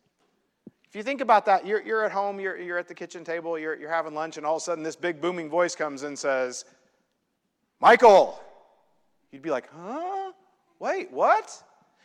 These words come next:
And that's exactly what happens to Ananias. The Lord comes to him in a vision and says, "Ananias," and his,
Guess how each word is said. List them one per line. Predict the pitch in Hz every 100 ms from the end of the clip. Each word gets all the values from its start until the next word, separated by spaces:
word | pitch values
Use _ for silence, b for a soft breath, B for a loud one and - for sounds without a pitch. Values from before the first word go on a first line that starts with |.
| b
And | 202
that's | 285 320
exactly | 240 311 294
what | 254
happens | 294 285
to | 226
Ananias. | 277 240 302 294
The | -
Lord | 208 247 320
comes | 226 277 311
to | 277
him | 247
in |
a | 226
vision | 262 302 247
and | 214
says, | 226
"Ananias," | 240 247 247 302 254
and | 214
his, | 220 220